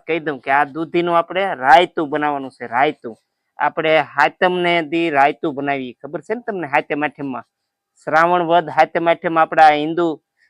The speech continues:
ધર્મના તહેવાર આવે, જન્માષ્ટમી ને એવું બધું. એમાં જે શીતળા સાતમ આવે ને, ત્યારે સવારમાં આપણે બધું ટાઢું ખાવાનું હોય, એટલે ઈ એના માટે રાયતું બનાવીએ. પણ ઈ રાયતું માત્ર દહીં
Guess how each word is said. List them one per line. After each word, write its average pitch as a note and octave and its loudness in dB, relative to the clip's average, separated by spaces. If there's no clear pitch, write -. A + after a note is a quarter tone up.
ધર્મના D#3+ 0
તહેવાર E3+ 6
આવે, E3 8
જન્માષ્ટમી D3+ -2
ને C#3+ -4
એવું C#3 -4
બધું. A#2+ -14
એમાં D3+ -4
જે D3 0
શીતળા B3 4
સાતમ G3+ 0
આવે A3+ 6
ને, G#3 -4
ત્યારે F3+ 4
સવારમાં F3 4
આપણે E3+ -2
બધું D3+ -12
ટાઢું D3 0
ખાવાનું D3+ 0
હોય, B2 -8
એટલે D#3 -4
ઈ D#3+ 0
એના F3 2
માટે F3 -2
રાયતું F3 4
બનાવીએ. E3 -2
પણ E3+ -6
ઈ A3 -2
રાયતું A3+ 4
માત્ર A3 2
દહીં G3 4